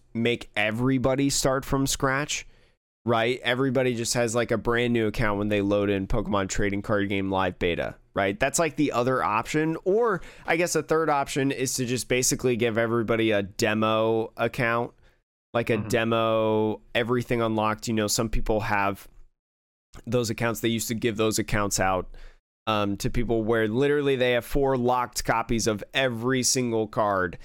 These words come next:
Speaker 1: in the game. So then they never have to trade or go out and get stuff, and they can build literally whatever they want.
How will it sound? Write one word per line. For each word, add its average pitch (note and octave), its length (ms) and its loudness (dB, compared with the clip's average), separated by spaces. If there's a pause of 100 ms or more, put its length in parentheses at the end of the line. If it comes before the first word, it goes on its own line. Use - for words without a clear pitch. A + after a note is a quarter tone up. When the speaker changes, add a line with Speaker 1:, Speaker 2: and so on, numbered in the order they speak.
(340)
Speaker 1:
in A#2 180 2
the A2 100 2
game. G2 300 0
So A2 160 -2
then G#2+ 200 0
they G#2 140 2
never A2 280 2
have A2 140 -2
to G#2 100 -8
trade A2+ 440 0
or G#2 120 0
go G#2+ 220 0
out G2+ 180 2
and G2+ 140 -2
get G2 200 0
stuff, G2+ 340 0
and G2 140 -2
they F#2+ 140 0
can G2+ 240 -2
build A2+ 400 -2
literally E3+ 380 2
whatever D3+ 320 0
they C#3+ 120 2
want. A#2+ 300 -2